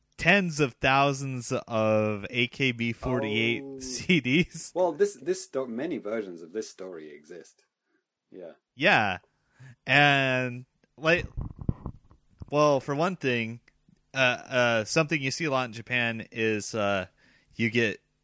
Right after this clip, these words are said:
Speaker 1: i-, if there's a, like, a hot live show or something, they'll sell the tickets through a lottery through C D sales.
Speaker 2: It's like Willy Wonka, but without the chocolate.
Speaker 1: <laughs> Yeah. And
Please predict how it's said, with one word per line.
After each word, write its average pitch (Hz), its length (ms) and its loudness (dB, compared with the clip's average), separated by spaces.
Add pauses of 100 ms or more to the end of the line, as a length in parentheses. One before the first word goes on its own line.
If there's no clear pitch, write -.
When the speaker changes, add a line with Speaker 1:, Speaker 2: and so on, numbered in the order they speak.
(260)
Speaker 1:
i-, 160 220 6 (100)
if 143 240 0
there's 135 220 0
a, 127 200 2
like, 123 160 -4
a 117 60 -4
hot 127 320 0 (260)
live 123 360 0
show 131 280 -2
or 113 120 -2
something, 107 400 -8
they'll 104 440 -2 (440)
sell 139 260 -2
the 117 100 -4
tickets 127 500 -6
through 131 200 -2
a 110 40 0
lottery 104 460 0
through 101 400 -8 (440)
C - 280 -4
D 117 200 -4
sales. 92 540 -6
Speaker 2:
It's - 140 -6
like 127 200 -4
Willy 135 260 -2
Wonka, 123 480 -8
but 95 160 -10
without 98 260 -10
the 92 100 -14 (140)
chocolate. 107 480 -12 (140)
Speaker 1:
<laughs> - 160 -2 (840)
Yeah. 156 340 4 (1600)
And 135 480 2